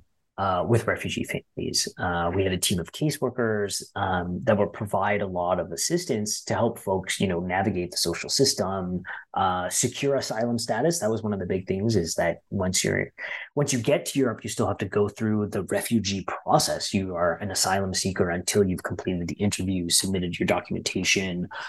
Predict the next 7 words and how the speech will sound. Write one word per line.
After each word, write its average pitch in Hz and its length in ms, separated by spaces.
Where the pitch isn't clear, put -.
um, 85 500
and 107 160
been 98 140
approved 117 580
by 95 140
an 95 100
officer 101 720